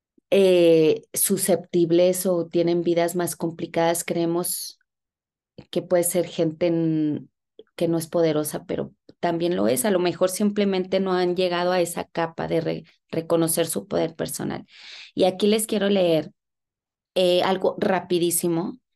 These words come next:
que es de lo más bonito que yo encontré en el libro de, de Volver al Amor.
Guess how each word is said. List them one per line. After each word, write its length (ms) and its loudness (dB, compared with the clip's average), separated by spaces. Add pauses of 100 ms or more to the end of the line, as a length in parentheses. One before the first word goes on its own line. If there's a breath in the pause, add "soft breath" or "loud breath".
(600)
que 240 2
es 240 -2
de 180 2
lo 140 4
más 300 0
bonito 500 -2
que 160 -4
yo 100 -2
encontré 460 -2
en 100 0
el 140 0
libro 280 -2
de, 260 0
de 460 -2 (220)
Volver 400 0
al 140 0
Amor. 400 -2